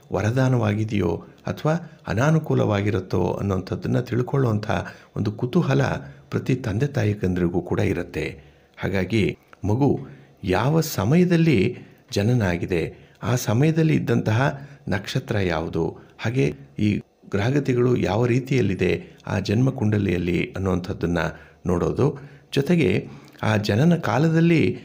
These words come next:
ನಾನಾ ವಿಧವಾದಂತಹ ದೋಷಾದಿಗಳು ಬರಬಹುದು. ಇದನ್ನ ಗುರುಗಳ ಮುಖೇನ ತಿಳಿದುಕೊಳ್ಳುವಂಥ ಒಂದು ಪ್ರಯತ್ನವನ್ನು ಕೂಡ ಮಾಡ್ತಾರೆ. ಹಾಗಾಗಿ ಅಂತಹ ದೋಷಗಳನ್ನ ನಿವಾರಣೆ ಮಾಡ್ಕೊಳ್ಳಿಕ್ಕೆ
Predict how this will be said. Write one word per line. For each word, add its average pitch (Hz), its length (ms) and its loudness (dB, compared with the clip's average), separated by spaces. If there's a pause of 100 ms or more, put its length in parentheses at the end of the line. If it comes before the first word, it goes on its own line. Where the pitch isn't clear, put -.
(180)
ನಾನಾ 120 300 2
ವಿಧವಾದಂತಹ 127 840 2 (300)
ದೋಷಾದಿಗಳು 120 600 2
ಬರಬಹುದು. 85 640 -2 (380)
ಇದನ್ನ 156 480 4
ಗುರುಗಳ 165 400 4
ಮುಖೇನ 131 520 2
ತಿಳಿದುಕೊಳ್ಳುವಂಥ 113 720 0
ಒಂದು 104 360 2 (240)
ಪ್ರಯತ್ನವನ್ನು 117 580 0
ಕೂಡ - 180 -2
ಮಾಡ್ತಾರೆ. 80 640 -6 (340)
ಹಾಗಾಗಿ 95 600 -2 (260)
ಅಂತಹ 95 320 -2
ದೋಷಗಳನ್ನ 143 720 0
ನಿವಾರಣೆ 127 420 2
ಮಾಡ್ಕೊಳ್ಳಿಕ್ಕೆ 120 1040 0